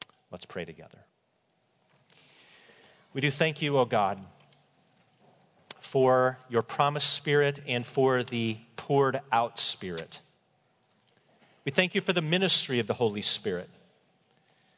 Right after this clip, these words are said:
the ministry of conveying to us the presence of Jesus Christ,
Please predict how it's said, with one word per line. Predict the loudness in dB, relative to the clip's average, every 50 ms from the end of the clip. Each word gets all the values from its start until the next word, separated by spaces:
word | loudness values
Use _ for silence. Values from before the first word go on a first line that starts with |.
| _ _ _ _ _ _
the | -6 -2
ministry | 0 2 2 2 0 0 2 2 2 4 4
of | 2 2 0 -4 -12 -20 -20 _ _ _ _ _ _ _ _ _ _ _ _ _ -12
conveying | -10 -4 0 0 2 2 2 0 -2 -4
to | -6 -2 0
us | 2 2 2 2 -2 -4
the | -6 -8
presence | -10 -2 2 2 2 2 0 -4 -6 -6 -6 -6 -6 -6 -4 -2
of | 0 0 0 0 -4 -10 -18 -10
Jesus | -4 -2 -2 0 0 0 0 0 -2
Christ, | -2 0 0 2 2 0 -2 -2 -4 -4 -4 -4 -6